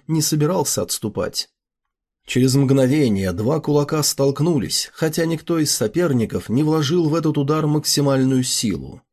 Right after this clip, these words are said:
но появившейся взрывной волны было достаточно, чтобы разрушить стену комнаты. Хан Сень не сдвинулся. Джи Ян Ран продолжала стоять позади него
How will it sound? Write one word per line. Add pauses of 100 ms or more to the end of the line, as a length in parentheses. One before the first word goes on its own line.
(120)
но
появившейся
взрывной
волны
было
достаточно, (100)
чтобы
разрушить
стену
комнаты. (540)
Хан
Сень
не
сдвинулся. (340)
Джи
Ян
Ран
продолжала
стоять
позади
него